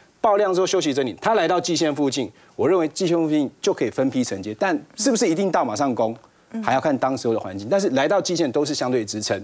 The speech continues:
再来就联宇，这也是营收一路创新高的哦。那今年的获利大概有五到六块，现在的本益比不算高，但是啊，一样，你在这边已经冲了那么久了，从过完年的不到三十块冲到了七十块，那你这一波拉回来，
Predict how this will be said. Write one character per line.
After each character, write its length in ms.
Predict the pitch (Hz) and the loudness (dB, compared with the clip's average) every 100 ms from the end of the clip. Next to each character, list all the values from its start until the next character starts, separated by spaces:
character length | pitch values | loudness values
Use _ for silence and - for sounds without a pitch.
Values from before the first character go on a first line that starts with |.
| - - - - | -10 -20 -20 -2
再 120 | 226 | 2
来 60 | 190 | 2
就 140 | 202 | 2
联 220 | 165 143 165 | 2 2 2
宇， 200 | 127 - | -2 -2
这 120 | - | 2
也 100 | 175 | 2
是 140 | 120 160 | 2 -2
营 160 | 120 127 | -2 0
收 160 | 143 | 0
一 80 | 117 | 0
路 140 | 127 | -2
创 180 | 120 127 | -2 -4
新 200 | - 107 | -4 -4
高 200 | 95 95 | -4 -4
的 80 | 92 | -6
哦。 140 | 82 - - - - | -10 -12 -18 -20 -4
那 120 | 180 | -2
今 140 | - 233 | 2 2
年 100 | 151 | 2
的 80 | |
获 140 | 151 160 | 2 2
利 100 | 147 | 0
大 160 | - 156 | -2 0
概 120 | 151 | 0
有 100 | 110 | 0
五 160 | 95 | -2
到 160 | 104 135 | -2 0
六 160 | 127 107 | 2 0
块， 180 | - - | -2 -2
现 180 | 202 196 | 0 2
在 140 | 180 | 2
的 100 | 143 | 0
本 160 | - 127 | -2 -2
益 60 | |
比 100 | 123 | -4
不 140 | 90 107 | -6 -4
算 200 | 143 117 | -4 -2
高， 240 | 104 107 - - - - | -4 -6 -10 -20 -6 0
但 180 | 214 | 2
是 140 | 180 185 | 2 0
啊， 100 | 120 | 0
一 140 | 117 135 | -2 0
样， 140 | 156 92 - | 0 -4 -10
你 100 | 107 | -4
在 160 | 107 175 | 0 0
这 140 | 127 | 0
边 120 | 165 | 0
已 40 | 127 | 0
经 120 | 131 | -2
冲 220 | - 147 | -2 0
了 80 | 131 | 0
那 80 | 147 | 0
么 100 | 127 | -2
久 240 | - 82 71 | -4 -8 -8
了， 100 | - - - - | -12 -20 -20 -8
从 160 | - 156 | 0 2
过 160 | 226 196 | 4 2
完 160 | 165 | 2
年 140 | 151 139 | 0 0
的 80 | 123 | 0
不 120 | 139 | 0
到 140 | 156 | 0
三 180 | - 143 | 0 -2
十 80 | 117 | 0
块 220 | 151 131 | -2 -2
冲 240 | - 147 | 0 0
到 140 | 147 139 | 2 2
了 120 | 113 | 0
七 200 | - 139 | -2 -4
十 140 | - 104 | -4 -2
块， 260 | 131 107 - - - | -2 -2 -6 -20 -6
那 120 | 254 | 0
你 120 | 226 131 | 0 2
这 140 | 180 | 2
一 60 | 185 | 2
波 200 | 190 180 | 2 2
拉 120 | 175 | 2
回 140 | 147 | 2
来， 160 | 127 | 0